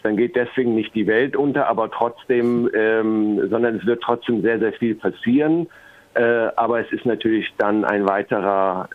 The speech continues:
ähm, großer, ja, man muss es schon fast so sagen, ein weiterer großer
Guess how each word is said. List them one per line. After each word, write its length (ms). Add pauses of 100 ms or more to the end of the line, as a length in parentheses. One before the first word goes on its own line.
ähm, 600
großer, 760
ja, 180
man 140
muss 200
es 140
schon 320
fast 320
so 80
sagen, 400
ein 160
weiterer 400
großer 500